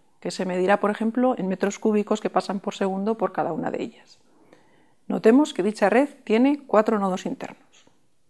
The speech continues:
Las ecuaciones que determinan la circulación de agua por la red son de dos tipos. Por un lado, se conoce que en cada tubería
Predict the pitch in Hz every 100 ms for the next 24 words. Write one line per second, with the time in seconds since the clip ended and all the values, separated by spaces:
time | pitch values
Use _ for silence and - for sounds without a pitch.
0 | _ _ _ _ _ - 202 220 214 220
1 | 269 320 320 - 196 185 185 214 233 190
2 | 180 - 160 156 214 226 220 202 175 165
3 | 175 240 254 - 214 190 196 - 143 -
4 | - - - _ _ - 208 247 254 285
5 | 381 - - - 170 190 196 151 185 165
6 | 165 214 226 226 208 208 220 247